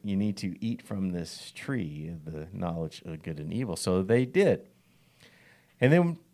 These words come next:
we talked about the first part of the definition, the dictionary definition of being woke, which meant to be aware, uh, to be in a state of awareness. And now we're gonna talk about, in this episode, uh, this part two, we're gonna talk about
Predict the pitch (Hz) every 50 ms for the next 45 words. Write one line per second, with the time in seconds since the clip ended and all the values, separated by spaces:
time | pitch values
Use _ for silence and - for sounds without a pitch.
0 | _ _ - 147 143 - - 165 175 175 175 - 151 - 143 131 131 131 127 -
1 | 113 113 - - - 165 165 156 - - - _ _ - - 143 135 139 - -
2 | 113 101 92 87 101 98 95 - 95 90 87 85 82 - - 117 131 143 135 120
3 | 92 85 80 82 107 107 - - 95 87 87 82 85 85 80 - 87 80 80 82
4 | - - 110 98 82 76 78 78 82 85 85 82 82 80 78 80 - - 90 82
5 | 80 80 92 - - - 92 - - 95 85 85 85 - - 92 85 92 90 85
6 | 82 78 78 76 85 82 82 78 71 73 87 110 135 - _ _ _ _ _ _
7 | _ _ - 90 85 82 - 98 92 98 98 92 95 85 85 - - - - 98
8 | 92 92 92 - 90 82 80 80 76 80 80 78 76 85 110 117 - - - _
9 | - - - _ _ _ - 95 110 139 175 208 208 185 156 - - 143 135 -
10 | - 117 107 98 95 104 120 - - - - 113 104 98 107 143 180 185 - 139
11 | 120 - 90 - - - 80 76 80 98 123 - _ _ _ _ _ _ _ _
12 | _ _ _ _ _ _ _ - _ - 107 98 90 82 82 87 92 - - -
13 | 110 95 92 - - - 92 92 117 143 175 165 143 - 123 110 113 98 104 98
14 | 95 98 -